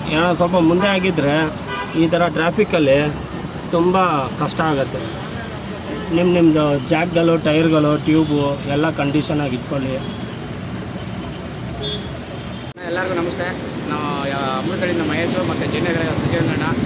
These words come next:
Speaker 2: ನಮ್ಮ ಅಣ್ಣವ್ರದ್ದು ಲುಲು ಮಾಲ್ಗಿನ ಒಂದು ಐಟಮ್ ಹಾಕೊಂಡು ಹೋಗ್ತಿರೋ ಬ್ಯಾಂಗ್ಳೂರ್ಗೆ. ಅದೇನಾಗಿದೆ, ಗಾಡಿ ಪಂಚರ್ ಆಗಿತ್ತು. ಅವರು ನಮ್ಮ ನೋಡಿಬಿಟ್ಟು, "ಅಣ್ಣ, ಸ್ವಲ್ಪ ಜಾಕ್ ಬೇಕಾಯ್ತು" ಅಂತ ಹೇಳಿದ್ರು.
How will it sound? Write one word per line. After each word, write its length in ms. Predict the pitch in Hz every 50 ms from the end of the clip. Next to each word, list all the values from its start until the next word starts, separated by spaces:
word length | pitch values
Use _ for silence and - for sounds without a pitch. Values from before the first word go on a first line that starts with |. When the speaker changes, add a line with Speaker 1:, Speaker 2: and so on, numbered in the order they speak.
| - - - - - - - -
Speaker 2:
ನಮ್ಮ 140 | - 147 147 143 139 139 135 135
ಅಣ್ಣವ್ರದ್ದು 380 | 139 - 180 190 190 180 180 175
ಲುಲು 320 | 165 165 175 190 - 180
ಮಾಲ್ಗಿನ 300 | 185 180 180 170 170 165 160 156 151 147 147 143 139 135
ಒಂದು 260 | 135 135 - 139 139 135 131 131 123 123 120 123 - - - - - 120 - - - 143
ಐಟಮ್ 220 | 156 180 202 190 190
ಹಾಕೊಂಡು 240 | 196 185 185 185 190
ಹೋಗ್ತಿರೋ 200 | 175 170 160 151
ಬ್ಯಾಂಗ್ಳೂರ್ಗೆ. 480 | - 175 196 196 190 165 139 143 165 196 202 - - - - - - - - - 156
ಅದೇನಾಗಿದೆ, 400 | 165 180 196 208 196 190 190 160
ಗಾಡಿ 180 | 170 185 208
ಪಂಚರ್ 360 | 185 180 175 170 - 208 196 190
ಆಗಿತ್ತು. 240 | 180 175 170 202
ಅವರು 340 | 190 185 180 185 180 175 170
ನಮ್ಮ 240 | 170 165 170 165 165
ನೋಡಿಬಿಟ್ಟು, 360 | 175 185 185 185 185 185 196 190 180 170 - - - - - - 180 - - -
"ಅಣ್ಣ, 100 | 175 180 -
ಸ್ವಲ್ಪ 200 | 175 170 170 160 156 156 147 143 139 131 123 -
ಜಾಕ್ 160 | 151 170 175
ಬೇಕಾಯ್ತು" 320 | - 190 180 170 175 160
ಅಂತ 100 | 165 147 151
ಹೇಳಿದ್ರು. 560 | - 160 170 180 - - - - - -